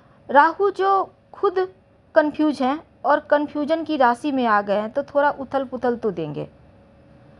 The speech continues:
राहु अगर बढ़िया हो जाए तो व्यक्ति को राजा बना देता है, बुरे परिणाम नहीं देता।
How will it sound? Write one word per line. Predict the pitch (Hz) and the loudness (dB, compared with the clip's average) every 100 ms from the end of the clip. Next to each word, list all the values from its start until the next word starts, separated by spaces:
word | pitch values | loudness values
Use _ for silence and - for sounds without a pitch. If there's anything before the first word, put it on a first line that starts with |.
| - - | -20 -4
राहु | 208 214 226 359 | 0 2 4 4
अगर | 320 269 302 - _ _ _ - | 4 2 -2 -8 _ _ _ -16
बढ़िया | 185 208 220 320 | -10 -8 -4 -2
हो | 294 285 | 0 2
जाए | 262 226 - _ - | 4 2 -2 _ -8
तो | 285 | -2
व्यक्ति | 247 262 - 330 339 | 0 -2 -4 -6 -6
को | - 349 359 359 - _ _ _ _ _ _ _ _ _ _ - | -2 2 4 2 -2 _ _ _ _ _ _ _ _ _ _ 2
राजा | 262 277 277 | 4 6 4
बना | 226 180 | 2 -2
देता | 151 143 156 | -4 -6 -6
है, | 185 214 | -6 -6
बुरे | 254 349 359 | -4 -2 0
परिणाम | 330 330 330 320 | -2 0 0 0
नहीं | 285 247 | 0 -2
देता। | 160 151 151 | -2 -4 -4